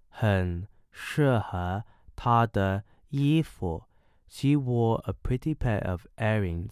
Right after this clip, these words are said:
that matched her outfit well. Finally, we can create the word 耳语, 耳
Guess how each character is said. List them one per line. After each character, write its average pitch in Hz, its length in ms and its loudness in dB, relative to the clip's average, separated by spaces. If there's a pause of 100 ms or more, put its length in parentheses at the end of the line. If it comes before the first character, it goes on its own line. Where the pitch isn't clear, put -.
that 101 160 -2
matched 104 340 -4
her 123 140 -6
outfit - 420 -8 (120)
well. 98 420 -4 (460)
Finally, 131 520 4
we 110 80 -4
can 110 220 -4
create 123 260 -2
the 127 100 -2
word 110 260 2 (220)
耳 95 340 0
语, 104 540 -4 (560)
耳 107 680 2